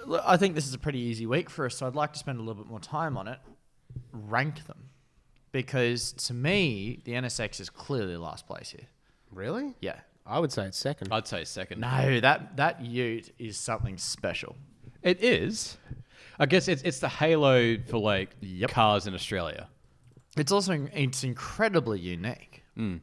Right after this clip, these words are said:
Speaker 3: yeah, they didn't have that anywhere else in the world.
Speaker 1: No, it doesn't. Nothing else like it exists.
Speaker 3: No matter how much the Americans were crying out to get m-,
Speaker 1: Yeah.
Speaker 3: the Utes, let alone
Speaker 2: Well, to
Speaker 3: Maloos,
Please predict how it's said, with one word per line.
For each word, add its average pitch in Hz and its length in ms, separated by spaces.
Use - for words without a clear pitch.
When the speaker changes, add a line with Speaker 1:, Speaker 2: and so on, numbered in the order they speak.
Speaker 3:
yeah, 95 200
they 101 220
didn't 104 180
have 92 220
that 90 120
anywhere 90 320
else 87 180
in 82 60
the 82 80
world. 85 280
Speaker 1:
No, 208 200
it 131 80
doesn't. 165 200
Nothing 175 320
else 156 220
like 131 280
it 131 40
exists. 107 380
Speaker 3:
No 104 80
matter 107 180
how 117 160
much 104 200
the 101 40
Americans 92 420
were 98 60
crying 92 500
out 87 220
to - 80
get 90 180
m-, 87 180
Speaker 1:
Yeah. 123 120
Speaker 3:
the 104 80
Utes, 101 580
let 101 160
alone 101 300
Speaker 2:
Well, 190 200
to 185 60
Speaker 3:
Maloos, 190 40